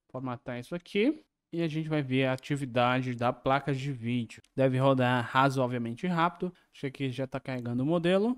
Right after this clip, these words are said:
Então a gente deve tá rodando em, em processador e não placa de vídeo. Que outputs não, não é definido. Ah, outputs, ok.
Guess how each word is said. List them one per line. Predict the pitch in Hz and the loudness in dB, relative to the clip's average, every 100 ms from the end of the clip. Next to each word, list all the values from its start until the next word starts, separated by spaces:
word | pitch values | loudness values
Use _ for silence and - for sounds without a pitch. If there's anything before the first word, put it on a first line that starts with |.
| - | 2
Então | 185 | 8
a | 180 | 8
gente | 180 165 | 8 6
deve | 170 | 4
tá | 175 165 | 6 6
rodando | 165 147 156 151 139 | 6 6 6 4 4
em, | 151 156 | 2 2
em | 123 139 | -2 -4
processador | 147 147 147 135 | -2 -4 -2 -2
e | 135 | -2
não | 147 | -2
placa | 151 143 147 | -4 -4 -4
de | |
vídeo. | 135 104 - | -6 -10 -10
Que | - | -6
outputs | 123 127 - 131 - | -6 -6 -8 -10 -10
não, | 127 | -10
não | 139 135 131 | -6 -4 -4
é | 127 | -6
definido. | - 170 175 185 196 - _ 135 | -8 -6 -6 -6 -8 -12 _ -14
Ah, | 123 123 - | -10 -10 -8
outputs, | 135 139 - - - - - | -8 -8 -12 -20 -18 -20 -18
ok. | 123 | -18